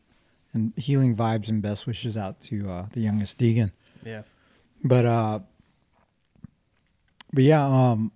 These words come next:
Speaker 1: Brian, another thing we were talking about is, like, how Hayden just throws it in there in the corners. I was like, "Dude, he's so exciting to watch in the corners in Supercross." And he goes, "Wait till you see him outdoors."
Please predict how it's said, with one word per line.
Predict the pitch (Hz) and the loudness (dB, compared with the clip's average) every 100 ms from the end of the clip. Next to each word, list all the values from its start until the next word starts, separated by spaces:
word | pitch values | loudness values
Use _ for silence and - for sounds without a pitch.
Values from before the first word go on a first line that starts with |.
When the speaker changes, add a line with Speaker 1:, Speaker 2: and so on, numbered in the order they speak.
| _ _ _ _ _ _ _ _ _ - | _ _ _ _ _ _ _ _ _ -10
Speaker 1:
Brian, | - 143 147 127 | 4 6 8 8
another | 123 139 160 | 6 8 6
thing | 147 123 | 6 2
we | 113 | 0
were | |
talking | 107 113 110 | 0 -2 -2
about | 110 110 113 | -4 -2 -2
is, | 127 104 | -4 -4
like, | 110 104 98 | -2 -4 -2
how | 123 110 101 _ _ _ | -2 0 -2 _ _ _
Hayden | - 123 117 | 2 2 4
just | 117 113 - | 0 -4 -8
throws | - 127 127 127 113 | -6 -2 0 2 0
it | |
in | 123 131 | 0 2
there | 131 | 2
in | 120 | 0
the | 107 | -4
corners. | - 120 135 151 - | -4 -2 0 -2 -2
I | |
was | 110 | -4
like, | 101 - | -4 -4
"Dude, | 117 | -2
he's | 104 - | -2 -2
so | 127 | -4
exciting | 110 113 107 110 | -4 -4 -2 -2
to | |
watch | 104 110 113 | -2 -2 -4
in | 104 | -6
the | 92 | -8
corners | - 101 104 107 | -10 -10 -8 -10
in | 101 | -12
Supercross." | 90 104 107 120 123 127 - | -12 -12 -8 -6 -6 -8 -8
And | 101 | -8
he | |
goes, | 92 98 | -8 -6
"Wait | 120 | -4
till | |
you | 135 | -4
see | 143 | -4
him | 151 | -4
outdoors." | 151 143 113 95 | -6 -6 -8 -8